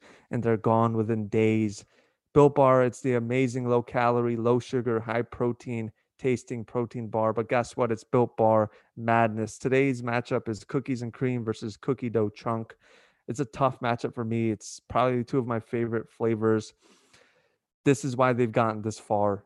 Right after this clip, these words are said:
into Built Bar madness. They're both indulgent, delicious. They're classic flavors. Go to built bar dot com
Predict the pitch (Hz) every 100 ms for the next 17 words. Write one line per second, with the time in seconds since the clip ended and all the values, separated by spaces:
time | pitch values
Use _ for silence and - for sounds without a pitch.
0 | 311 127 104 113 101 104 - 101 95 98
1 | 98 95 95 - 110 101 110 107 104 98
2 | 110 107 110 101 - 101 104 98 107 101
3 | - - _ - - - 117 110 - -
4 | - 113 104 104 104 - 135 135 123 127
5 | 117 120 110 95 - 127 117 113